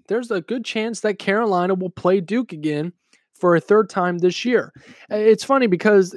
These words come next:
Carolina beat Duke the other night on Saturday, and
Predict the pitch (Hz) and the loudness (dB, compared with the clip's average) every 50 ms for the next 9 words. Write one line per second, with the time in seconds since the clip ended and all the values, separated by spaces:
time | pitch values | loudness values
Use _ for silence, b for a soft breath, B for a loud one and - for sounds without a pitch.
0 | 190 - - 240 254 262 254 233 220 214 208 208 208 180 151 - 202 233 196 165 | -10 -4 -2 -2 0 0 0 0 0 2 2 0 0 -2 -2 -6 -6 -6 -4 -4
1 | 202 214 202 - - 175 170 165 156 160 147 147 143 143 151 160 - 170 165 180 | -4 -4 -4 -2 0 0 2 2 0 -2 -4 -4 -4 -4 -6 -6 -4 -4 -4 -4
2 | 175 - - 175 160 147 139 131 135 135 135 139 156 - _ _ _ _ _ _ | -4 -2 -2 -2 0 -2 -2 -4 -4 -4 -4 -4 -6 -10 _ _ _ _ _ _
3 | _ _ _ _ _ _ _ _ _ _ _ _ _ _ - 180 165 165 160 160 | _ _ _ _ _ _ _ _ _ _ _ _ _ _ -6 -4 -2 -2 -4 -6